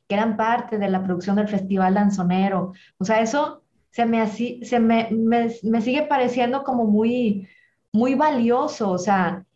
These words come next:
te, te presenta el danzón, pues, realmente como, como se ha ido desarrollando hasta nuestros días, ¿no? O sea,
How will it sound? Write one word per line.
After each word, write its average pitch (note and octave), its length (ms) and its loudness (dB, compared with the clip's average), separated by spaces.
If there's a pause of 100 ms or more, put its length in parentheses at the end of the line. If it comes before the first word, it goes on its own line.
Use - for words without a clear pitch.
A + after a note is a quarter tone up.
(180)
te, G#3 300 0
te A3 160 -4
presenta A#3+ 600 -2
el C#4 60 -2
danzón, A#3 680 -2 (420)
pues, A3+ 240 0
realmente C#4+ 540 0
como, A#3+ 420 0
como G#3+ 220 2
se G#3 160 -2
ha B3 260 2
ido C#4 160 -2
desarrollando A3+ 800 0
hasta C4 220 -2
nuestros F#3+ 600 0
días, G#3+ 460 0
¿no? G3+ 200 0
O B3 40 -4
sea, F#3+ 380 -2